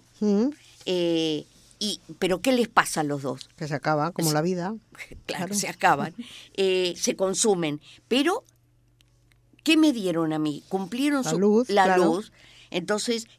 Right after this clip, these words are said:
Speaker 2: esa fue la misión. Bueno, a veces es necesario como para cerrar
Speaker 1: Como
Speaker 2: un po-
Speaker 1: experiencia, a veces no, siempre es necesario,
Speaker 2: Eh,
Speaker 1: claro.
Speaker 2: eh, claro, muy bien que me dijiste, a
Speaker 1: Siempre,
Speaker 2: veces no,
Speaker 1: siempre.
Speaker 2: siempre. Eh, es pasar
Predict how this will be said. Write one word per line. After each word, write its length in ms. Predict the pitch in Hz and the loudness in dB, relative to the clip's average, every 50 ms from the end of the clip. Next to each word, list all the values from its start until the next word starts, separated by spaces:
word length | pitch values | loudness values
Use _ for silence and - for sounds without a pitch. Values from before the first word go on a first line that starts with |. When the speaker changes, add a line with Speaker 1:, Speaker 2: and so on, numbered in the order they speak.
| _ - | _ 0
Speaker 2:
esa 240 | 277 294 - 330 294 | 0 2 2 2 0
fue 180 | 254 - 233 220 | -2 -2 -2 0
la 120 | 208 196 | 0 -2
misión. 500 | 190 180 175 175 - 175 156 151 151 151 - _ - | -2 -4 -6 -6 -4 -4 -4 -4 -4 -8 -12 _ -6
Bueno, 340 | - 320 277 262 254 254 - - _ _ - - - | -2 0 0 0 0 -2 -6 -12 _ _ -18 -4 0
a 100 | 214 214 | 0 2
veces 220 | 240 277 254 - 285 247 | 2 0 -2 0 0 -2
es 20 | |
necesario 680 | 240 233 220 - - 220 226 - 294 269 220 208 202 - | -2 -2 -4 -6 -6 -6 -4 -4 -4 -4 -2 -4 -6 -6
como 480 | - 165 147 147 143 135 131 135 - _ _ _ _ _ _ _ _ _ _ _ | -4 -4 -2 -2 -2 -2 -4 -6 -8 _ _ _ _ _ _ _ _ _ _ _
para 220 | - 143 143 151 147 | -4 -4 -4 -4 -4
cerrar 320 | - - 156 - 175 190 | -4 -4 -2 0 2 2
Speaker 1:
Como 120 | 196 190 185 | 2 2 2
Speaker 2:
un 60 | 165 | 0
po- 60 | 175 | 0
Speaker 1:
experiencia, 400 | 165 165 175 185 175 - 214 214 | 0 0 0 0 0 0 0 0
a 20 | |
veces 340 | 196 196 196 - 240 220 185 | 0 0 -2 0 -2 -2 0
no, 220 | 196 220 247 233 170 | 0 0 0 0 -2
siempre 380 | - - 196 214 226 214 196 190 | -2 -2 -2 -2 -2 -2 -2 -2
es 60 | 175 | -2
necesario, 640 | 180 175 165 - 151 - - 190 240 254 226 185 165 151 - | -2 -2 -4 -6 -10 -10 -8 -6 -4 -4 -4 -4 -6 -6 -6
Speaker 2:
Eh, 80 | 165 | -6
Speaker 1:
claro. 160 | 170 202 220 208 | -4 -4 -2 0
Speaker 2:
eh, 160 | 208 247 - - _ - | 0 0 -2 -4 _ -2
claro, 380 | - 240 226 196 190 208 208 - _ - | 2 4 4 4 2 0 -2 -4 _ -6
muy 180 | 185 208 240 247 | -2 -2 0 0
bien 200 | 226 233 202 170 | 2 0 0 -2
que 100 | 185 180 | -4 -6
me 180 | 165 151 156 | -6 -4 -6
dijiste, 380 | 170 170 160 - 185 185 - 185 - - | -6 -6 -8 -10 -12 -10 -8 -8 -6 -2
a 80 | 170 175 | -2 0
Speaker 1:
Siempre, 60 | 220 202 | 0 0
Speaker 2:
veces 280 | - - 208 185 185 | -2 -2 -2 -2 2
no, 180 | 180 175 165 151 | 4 4 4 4
Speaker 1:
siempre. 200 | - 175 165 160 | 2 -4 -10 -10
Speaker 2:
siempre. 560 | - - 233 202 190 170 160 160 160 160 160 - _ - - - - - - - _ - | -6 -2 0 0 0 0 -2 -4 -6 -6 -8 -10 _ -20 -20 -20 -20 -20 -20 -20 _ -6
Eh, 640 | 196 190 185 185 180 175 175 175 170 165 160 165 - - _ _ _ _ _ | -4 -4 -2 -2 -2 -2 -2 -2 -2 -2 -2 -4 -6 -10 _ _ _ _ _
es 120 | - 220 226 | -2 -2 -2
pasar 540 | - 208 202 - - 220 214 220 220 220 | -2 -4 -4 -4 -2 -2 -2 -2 -4 -8